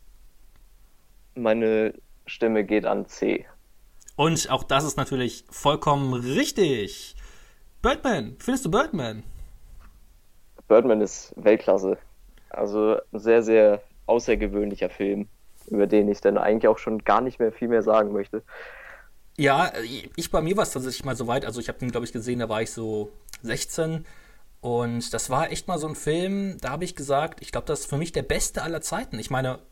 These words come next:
Speaker 2: das kann man nicht so sagen, aber für mich, ich fand ihn einfach so unfassbar clever in allen Bereichen. Ähm, ich find den echt immer noch fantastisch. Also, ähm, von diesem Spruch, „Es ist der beste aller Zeiten“, würde ich natürlich mich heute stark entfernen, aber ich find den immer noch unfassbar toll.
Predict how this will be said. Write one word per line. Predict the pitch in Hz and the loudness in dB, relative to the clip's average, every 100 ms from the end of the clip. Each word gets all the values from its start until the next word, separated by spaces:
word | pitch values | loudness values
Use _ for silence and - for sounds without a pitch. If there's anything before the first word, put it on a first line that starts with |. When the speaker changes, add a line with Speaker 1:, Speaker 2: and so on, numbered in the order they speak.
| - | -8
Speaker 2:
das | 117 | -6
kann | - | -2
man | 135 | -2
nicht | 143 | -2
so | 143 | -2
sagen, | 123 131 160 | -2 -2 -2
aber | 143 | -4
für | - | -2
mich, | 143 - | -4 -4
ich | - | -4
fand | 156 | -4
ihn | 165 | -4
einfach | 151 - - | -6 -8 -8
so | 147 180 | -4 -4
unfassbar | 208 - 190 233 202 - 175 165 160 156 - - - - - | -4 -4 -4 -4 -6 -6 -6 -4 -6 -10 -20 -20 -20 -20 -14
clever | - 143 190 202 185 151 | -4 2 4 4 2 -2
in | 151 | -6
allen | - 180 214 | -2 0 0
Bereichen. | 180 139 135 170 170 165 156 160 156 127 | -2 0 0 0 -4 -8 -6 -6 -6 -8
Ähm, | 127 123 123 127 - - - | -6 -6 -6 -10 -14 -20 -12
ich | 117 | -2
find | 190 196 | 0 0
den | 160 | -2
echt | - - - | -6 -8 -4
immer | 165 | -4
noch | 156 | -2
fantastisch. | 143 139 127 - 92 - - - - - | -4 -4 -6 -6 -12 -12 -20 -20 -20 -14
Also, | - 117 117 117 117 117 110 | -8 -4 -2 -4 -4 -4 -4
ähm, | 110 107 110 143 | -8 -8 -10 -12
von | - 127 | -4 -4
diesem | 131 135 | -2 -4
Spruch, | - 143 151 - | 0 0 0 -4
„Es | - | -6
ist | 120 - | -4 -2
der | 85 | 2
beste | - - 123 | 2 2 0
aller | 117 113 | -2 -2
Zeiten“, | 139 160 127 | -2 -2 -2
würde | 127 | -4
ich | 127 | -4
natürlich | 139 131 | -4 -6
mich | - 135 | -2 -4
heute | - | -2
stark | - 120 | -2 -2
entfernen, | 127 139 135 180 | -2 -2 0 0
aber | 117 117 107 - - - - - | -2 -2 -4 -6 -18 -20 -20 -6
ich | 202 | -4
find | 427 | 2
den | 440 | 2
immer | 240 196 | 4 2
noch | - - | 0 -2
unfassbar | 175 160 110 101 | -2 -2 -6 -6
toll. | - 101 98 | -8 -10 -12